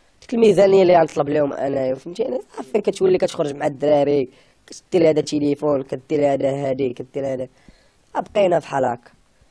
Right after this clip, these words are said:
بقينا. نهار اللي جا كيلقانا بحال هكا،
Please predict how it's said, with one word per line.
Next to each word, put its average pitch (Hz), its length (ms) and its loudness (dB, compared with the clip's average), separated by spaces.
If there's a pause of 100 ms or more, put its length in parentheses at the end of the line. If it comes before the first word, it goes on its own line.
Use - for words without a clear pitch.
(160)
بقينا. 135 460 -2 (1040)
نهار 147 180 0
اللي 151 160 0
جا 147 160 -2
كيلقانا 135 440 -4
بحال 123 320 -10
هكا، - 320 -14